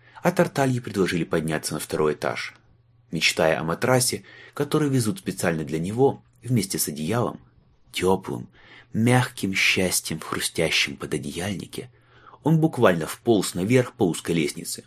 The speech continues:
Ватные ноги молили об отдыхе. Хотелось спать, но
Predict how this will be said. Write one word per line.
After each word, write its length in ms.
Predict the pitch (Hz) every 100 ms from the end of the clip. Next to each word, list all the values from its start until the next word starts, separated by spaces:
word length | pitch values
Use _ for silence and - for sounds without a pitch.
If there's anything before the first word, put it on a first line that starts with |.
| _ _ _ _ _ -
Ватные 460 | 82 92 - 82
ноги 420 | 92 117 113 95 - - -
молили 400 | 120 117 110 95
об 160 | 95
отдыхе. 480 | - 85 - - - _ _ _ - - _
Хотелось 500 | - 123 131 135 127
спать, 480 | - - 76 - - _ _ _ _ -
но 340 | 120 143 147